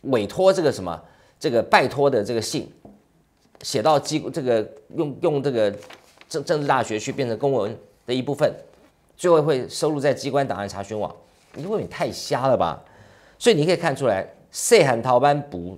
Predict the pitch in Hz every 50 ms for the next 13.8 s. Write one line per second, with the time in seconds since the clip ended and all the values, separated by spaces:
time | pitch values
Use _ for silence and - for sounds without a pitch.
0 | - - - 117 104 101 110 104 98 95 - 104 95 101 104 92 95 92 82 80
1 | - 87 80 82 78 - _ _ _ _ _ _ _ _ - 170 143 113 - -
2 | 127 117 127 143 123 95 - - 117 120 110 - 120 - 185 165 113 87 85 87
3 | - 151 127 98 90 82 - - - 170 175 151 147 - 170 131 - 87 78 101
4 | 110 101 90 85 85 147 147 - - - - - - _ _ _ _ _ - -
5 | 170 170 - - 107 123 131 120 131 120 95 85 - - 120 120 123 - - 120
6 | - - - _ _ _ _ _ _ - - 92 78 - - 165 139 - - -
7 | 170 165 165 156 160 156 160 160 156 156 156 - - 98 78 - - - - _
8 | _ _ _ - 180 170 - - - 87 78 - - - 175 127 107 107 117 117
9 | 120 131 127 139 139 - 147 123 - - - - - - _ _ - - 233 208
10 | 170 - - 170 185 190 - - 123 143 160 175 185 185 165 - 160 151 147 139
11 | 131 139 139 135 98 82 95 135 127 107 92 76 73 76 - - _ _ _ _
12 | _ _ _ _ _ _ _ - - 240 208 165 170 214 185 165 175 160 139 131
13 | 123 123 135 139 - 101 80 - - 127 117 98 85 78 71